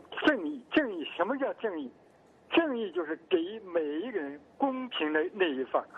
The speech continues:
我的那份儿说话的权利、就业的权利、呃，选举的权利没有，这是共产党爱听粪声。培根说，人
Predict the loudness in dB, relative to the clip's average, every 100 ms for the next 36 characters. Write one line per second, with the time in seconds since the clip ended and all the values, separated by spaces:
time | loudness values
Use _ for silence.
0 | -18 -16 2 4 4 0 0 0 2 0
1 | -2 0 0 2 2 0 -4 4 4 4
2 | 0 -4 2 4 4 2 0 0 -6 -2
3 | -2 0 -2 -4 -12 -18 2 2 4 2
4 | 2 0 -2 -2 0 0 2 -2 -4 -8
5 | -20 4 4 4 -12 _ 0 2 0 2
6 | 0 0 -4 -6 2 2 2 -2 -6 -12
7 | -20 -20 -20 -20 _ _ _ _ 2 2
8 | 2 -6 -2 -2 -2 -6 -18 _ _ _
9 | 0 0 0